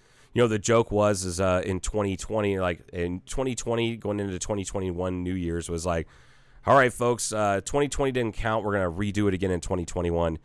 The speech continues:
This is gonna be the good year," da, da, and it ended up not being the good year. It really wa-, it really wasn't. Like, we made strides, more people, you know, we had the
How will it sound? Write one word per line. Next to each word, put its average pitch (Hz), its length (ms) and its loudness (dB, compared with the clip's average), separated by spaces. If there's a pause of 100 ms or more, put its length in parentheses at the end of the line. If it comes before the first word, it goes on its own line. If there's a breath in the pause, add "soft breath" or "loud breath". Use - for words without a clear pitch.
(560 soft breath)
This 117 140 2
is 101 60 -4
gonna 107 120 -2
be 104 100 0
the 98 100 -2
good 98 220 0
year," 95 200 0
da, 90 100 0
da, 92 200 0
and 80 220 -4
it - 100 -10
ended 87 240 0
up 73 100 -4
not 76 220 -2
being 73 260 -8 (160)
the 78 100 -10
good 71 180 -8
year. 71 200 -6 (100)
It 92 120 -4
really 98 300 2
wa-, 92 140 -2
it 110 140 -2
really 104 240 2
wasn't. 92 380 -2 (320 soft breath)
Like, 117 160 2
we 139 220 -2
made 139 320 0
strides, 120 580 -2
more 110 260 -4
people, 113 300 -8
you 107 80 -2
know, 98 80 -2
we 95 80 -4
had 92 140 -4
the 82 180 -4